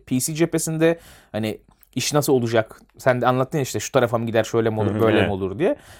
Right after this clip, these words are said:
Speaker 1: Konsol cephesinde de şöyle bir şey var. Oyun tarafında daha doğrusu direkt olarak. Nintendo'nun yeni bir C E O'su var şimdi.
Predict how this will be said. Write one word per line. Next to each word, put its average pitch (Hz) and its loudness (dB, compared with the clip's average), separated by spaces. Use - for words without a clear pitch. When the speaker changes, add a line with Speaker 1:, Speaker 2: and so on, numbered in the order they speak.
Speaker 1:
Konsol 180 0
cephesinde 240 -2
de 285 -2
şöyle 240 2
bir 160 -8
şey 120 0
var. 101 0
Oyun 143 4
tarafında 107 0
daha 98 2
doğrusu - -4
direkt 104 -4
olarak. 170 0
Nintendo'nun 202 0
yeni 202 2
bir 208 -4
C - 0
E - 8
O'su 180 4
var 120 6
şimdi. 82 -12